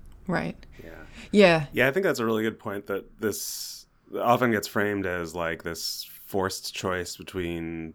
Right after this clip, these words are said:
Speaker 2: be rigorous and ethical or get a job. And it's like, you can, so much of, I mean, so much of how, like, how, how you sell yourself for getting a job is not, like,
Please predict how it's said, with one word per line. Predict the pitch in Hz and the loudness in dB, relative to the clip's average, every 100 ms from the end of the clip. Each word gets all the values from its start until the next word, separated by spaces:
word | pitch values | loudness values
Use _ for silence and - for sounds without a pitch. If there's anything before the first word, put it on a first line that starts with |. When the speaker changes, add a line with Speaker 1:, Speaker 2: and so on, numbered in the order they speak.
| - | -6
Speaker 2:
be | 98 | -4
rigorous | 95 101 101 98 | 2 2 4 0
and | 95 | -2
ethical | 92 92 104 101 98 98 - | -2 -4 -4 -2 0 -2 -2
or | 95 87 87 87 87 85 85 - _ _ _ | -2 0 2 2 0 0 -4 -8 _ _ _
get | - 82 | -6 -6
a | |
job. | 80 87 76 76 71 - _ _ _ - | -4 -4 -4 -6 -10 -20 _ _ _ -4
And | 92 85 | -2 -2
it's | 82 - | -4 -4
like, | 87 82 80 - _ _ _ _ _ - | -2 -2 -4 -10 _ _ _ _ _ -8
you | 107 120 | -2 -2
can, | 123 107 98 95 90 87 85 85 - | 0 2 2 0 -2 -2 -2 -4 -4
so | - - 131 | -4 2 6
much | 113 107 - - - - - | 6 4 0 -6 -6 -6 -4
of, | 92 87 82 82 80 78 78 - _ _ _ _ _ _ _ _ _ - | -2 0 -2 -2 -4 -8 -14 -20 _ _ _ _ _ _ _ _ _ -2
I | |
mean, | 113 | 0
so | 107 135 | 4 4
much | 135 | 4
of | 127 98 | 4 2
how, | 104 101 - | 4 2 2
like, | 104 90 85 - - _ _ _ _ _ | -2 -2 -2 -8 -20 _ _ _ _ _
how, | - 127 143 - | 0 8 8 6
how | 107 131 | 4 4
you | 147 131 120 113 110 104 101 | 4 4 4 4 2 0 -2
sell | - 110 104 | -2 2 4
yourself | 101 90 101 87 | 2 2 -2 -4
for | 104 | -4
getting | 90 87 | -4 -4
a | 85 | -4
job | 90 87 87 | -2 0 0
is | 85 80 | -2 -4
not, | 87 85 85 - | -2 0 0 -2
like, | 87 78 76 | -6 -6 -8